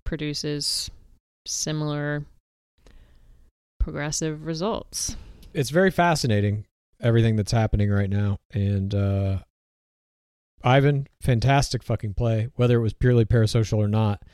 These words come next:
Speaker 2: This is a
Speaker 1: <laughs>
Speaker 2: super important thing. And it, it's seemingly happening, like, every week. There's some super important thing that a player is doing to help shape where this game is headed. And that ultimately is,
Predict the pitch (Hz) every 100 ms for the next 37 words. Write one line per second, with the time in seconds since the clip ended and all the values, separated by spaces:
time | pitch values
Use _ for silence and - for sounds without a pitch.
0 | _ _ - _ - 101 120 113 151 139
1 | 139 123 139 131 120 143 151 92 - 123
2 | 117 - - 117 113 - 139 139 139 131
3 | 123 117 120 - _ - 127 127 127 117
4 | 110 101 95 _ _ - 135 139 135 147
5 | 95 _ - 113 - 117 - - 151 139
6 | 135 117 120 107 123 117 104 - 113 113
7 | 110 98 98 113 113 92 107 101 101 -
8 | - 110 113 - 107 107 104 104 - 104
9 | 101 92 101 98 82 - - - - _
10 | _ - 98 98 95 117 117 _ 143 139
11 | 113 107 101 107 110 113 101